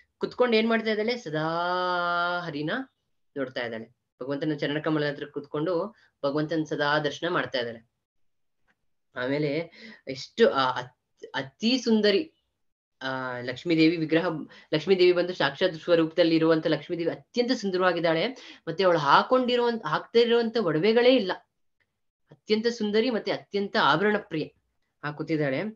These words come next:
ಹೀಗೆ, ಆ, ಜಗತ್ಪಿತ ಮತ್ತೆ ಜಗನ್ಮಾತ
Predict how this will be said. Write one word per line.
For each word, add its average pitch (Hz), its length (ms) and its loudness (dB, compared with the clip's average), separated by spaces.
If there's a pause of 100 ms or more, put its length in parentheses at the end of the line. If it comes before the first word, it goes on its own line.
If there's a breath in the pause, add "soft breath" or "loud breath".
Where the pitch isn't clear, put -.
(340 loud breath)
ಹೀಗೆ, 220 500 0 (320 loud breath)
ಆ, 147 120 -4
ಜಗತ್ಪಿತ 165 560 0 (100)
ಮತ್ತೆ 185 240 -2
ಜಗನ್ಮಾತ 180 600 2